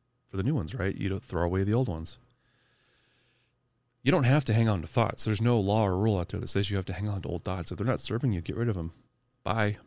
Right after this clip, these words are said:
Be done with it. You know?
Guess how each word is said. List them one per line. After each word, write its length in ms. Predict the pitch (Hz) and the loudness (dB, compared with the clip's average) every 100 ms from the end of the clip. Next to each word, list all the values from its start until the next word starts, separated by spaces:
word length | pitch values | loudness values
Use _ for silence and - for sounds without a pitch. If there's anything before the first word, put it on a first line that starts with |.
| _ | _
Be 80 | 110 | 2
done 140 | 123 | 4
with 120 | 113 | 2
it. 120 | 92 - - _ _ _ _ _ _ _ _ _ _ _ _ _ _ _ _ _ _ - - | 0 -8 -12 _ _ _ _ _ _ _ _ _ _ _ _ _ _ _ _ _ _ -20 -6
You 100 | 101 | 0
know? 220 | 101 | 0